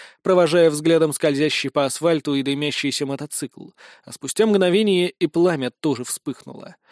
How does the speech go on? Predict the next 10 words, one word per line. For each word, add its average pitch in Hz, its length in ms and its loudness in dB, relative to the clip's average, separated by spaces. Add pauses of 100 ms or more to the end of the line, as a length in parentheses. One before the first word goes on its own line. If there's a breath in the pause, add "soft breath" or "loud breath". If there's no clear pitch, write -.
(140)
быстро 196 380 0
достигнув 131 540 -6
высоты 139 400 -4
второго 120 480 -6
этажа. 123 400 -10 (680)
Разрывы 214 460 4
снарядов 226 420 2
снова 220 300 2
стали 190 300 2
приближаться, 170 800 -2